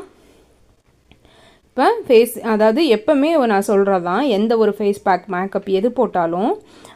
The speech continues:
ஆ, நம்ம ஃபேஸ் மட்டும் போடாம கல்-, காது, கழுத்து எல்லாமே வந்து நம்ம போடணும். நான் இன்னைக்கு உங்களுக்கு ஃபேஸுக்கு மட்டும் நான் காமிக்கிறேன். ஃபுல்லா அப்ளை பண்ணிருங்க. இப்போ இது நல்லா நான் போட்டுட்டு இது வந்து ட்ரை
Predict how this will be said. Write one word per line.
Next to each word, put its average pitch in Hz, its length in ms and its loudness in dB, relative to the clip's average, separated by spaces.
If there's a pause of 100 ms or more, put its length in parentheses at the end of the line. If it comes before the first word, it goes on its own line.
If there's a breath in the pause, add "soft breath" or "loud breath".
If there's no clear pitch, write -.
ஆ, 220 100 -6
நம்ம 220 180 2
ஃபேஸ் 247 320 2
மட்டும் 233 440 -2
போடாம 185 640 -2 (800 soft breath)
கல்-, 214 200 2
காது, 240 560 2
கழுத்து 220 440 0
எல்லாமே 226 460 0
வந்து 214 240 -2
நம்ம 208 260 -2
போடணும். 175 600 -4 (300 soft breath)
நான் 202 140 -2
இன்னைக்கு 202 260 -2
உங்களுக்கு 196 280 -2
ஃபேஸுக்கு 254 360 -2
மட்டும் 190 320 -4
நான் 180 140 -4
காமிக்கிறேன். 170 720 -8 (1300 soft breath)
ஃபுல்லா 214 200 -2
அப்ளை 190 300 -2
பண்ணிருங்க. 165 380 -10 (580 soft breath)
இப்போ 233 260 0
இது 226 100 8
நல்லா 226 260 0
நான் 254 260 -2
போட்டுட்டு 285 480 0
இது 240 260 0
வந்து 226 160 2
ட்ரை 208 260 2